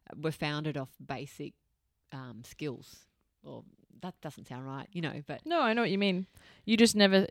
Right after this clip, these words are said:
Speaker 2: there's a lot of things where you don't think you could end up somewhere. Like you said, you don't think you did finance and maths and worked in banks and
Speaker 1: Yeah.
Speaker 2: and you're a running coach now. And I'm sure if you spoke to you in your twenties who was working in banks and you said,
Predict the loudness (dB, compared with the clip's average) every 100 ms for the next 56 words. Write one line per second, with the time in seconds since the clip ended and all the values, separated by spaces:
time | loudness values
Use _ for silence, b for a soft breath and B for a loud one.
0 | -4 2 2 2 2 4 2 0 0 0
1 | 0 0 -2 -2 -4 -6 -6 -6 -6 -4
2 | -2 -4 -8 -6 -4 -2 -4 -4 -6 0
3 | -2 -2 -8 -6 -6 -8 _ -14 -6 -6
4 | -4 -6 -8 -12 _ _ -4 0 2 2
5 | 0 -2 -4 -6 -10 -4 -4 -4 -8 -6
6 | -4 -6 -6 -4 -2 -2 -4 -8 -8 -8
7 | -12 -12 -8 -8 -10 -14 -8 -6 -6 -2
8 | -2 0 0 0 -2 -2 -4 -4 -2 -4
9 | -8 -6 -6 -6 -6 -8 -10 _ _ _
10 | _ -8 -4 -4 -2 -6 -6 -12 _ _
11 | _ _ _ -12 -4 -2 -2 -4 -2 -2
12 | -2 -4 0 -2 0 -2 0 -2 -2 -12
13 | -16 -12 -8 -8 -6 -8